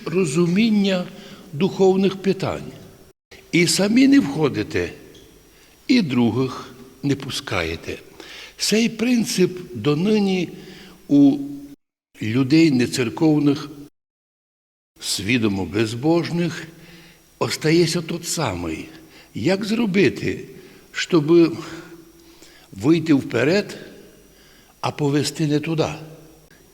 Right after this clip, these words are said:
І використовують таку поговорку для того, щоб воювати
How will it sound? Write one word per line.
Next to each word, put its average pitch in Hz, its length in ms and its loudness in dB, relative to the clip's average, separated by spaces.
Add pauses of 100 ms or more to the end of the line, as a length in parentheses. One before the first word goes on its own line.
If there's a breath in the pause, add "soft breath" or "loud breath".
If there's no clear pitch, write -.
(100)
І 104 220 0
використовують 165 1300 0 (540 loud breath)
таку - 260 -6
поговорку 143 880 -2 (840 loud breath)
для 87 140 -6
того, 208 280 -4
щоб 170 500 4 (2000)
воювати 131 840 -2